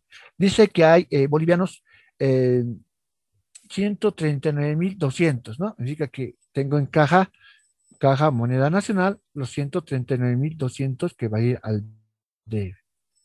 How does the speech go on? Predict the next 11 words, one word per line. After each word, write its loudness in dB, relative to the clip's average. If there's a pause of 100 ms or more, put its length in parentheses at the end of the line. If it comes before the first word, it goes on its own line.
(1040)
¿Qué 6
más 4 (180)
tengo? 4 (280)
Veinte 6
mil 2
dólares. 4 (140)
Uh, -12
uh, -8 (440)
veinte 4
mil 4
dólares, 6